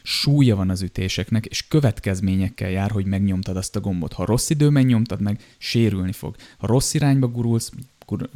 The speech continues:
combat systemnek része például a gurulás, és nagyon fontos része, akkor ott is megszívtad. Ha egy másik játékot szeretnénk említeni, ami, aminek ez a <laughs> egyszerűen kritikus része, ez egy kardinális része, ez az impactful combat, és talán még hangsúlyosabb,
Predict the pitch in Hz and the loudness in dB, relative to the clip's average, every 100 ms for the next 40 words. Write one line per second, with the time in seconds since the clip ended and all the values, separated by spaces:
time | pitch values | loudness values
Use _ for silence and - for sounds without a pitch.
0 | - 101 - 113 104 - 107 101 98 95 | -10 -10 -2 2 2 0 -2 -2 -2 -2
1 | 98 - - 92 82 - 117 113 101 98 | -4 -4 -6 -6 -4 -4 0 4 4 2
2 | - 95 113 110 113 104 113 - 104 104 | 0 4 4 4 0 -2 -4 -4 -4 -4
3 | - - - - - 113 - 123 120 - | -6 -10 -20 -8 -6 -4 0 0 -2 -10
4 | - 127 - 117 104 95 - 92 - 82 | -2 0 0 0 0 -2 -4 -6 -6 -8
5 | 82 - - _ _ - 120 170 185 135 | -8 -12 -20 _ _ 0 2 2 0 0
6 | 113 113 110 104 107 104 104 101 104 101 | 0 0 -2 -2 -2 0 0 0 0 0
7 | 101 101 104 101 101 - 101 104 101 - | -2 -2 0 0 0 0 2 2 0 0
8 | 110 101 95 - - - - - - - | 0 2 0 -2 -6 -10 -10 -8 -8 -4
9 | 117 110 104 104 - 123 - _ - 135 | 0 2 2 2 -4 -16 -16 _ -2 0
10 | 143 117 - 98 - 87 92 107 101 101 | 2 0 -2 -4 -4 -4 -2 -2 -2 -2
11 | - - 113 107 98 92 95 - 98 95 | -2 2 2 4 0 0 -2 -2 -4 -4
12 | 95 101 101 95 - 90 78 104 110 110 | -4 -2 0 -2 -6 -8 -2 0 0 -2
13 | - 104 104 110 131 117 95 98 - 110 | -2 0 4 6 4 2 0 -4 -2 -2
14 | 139 143 | 0 -2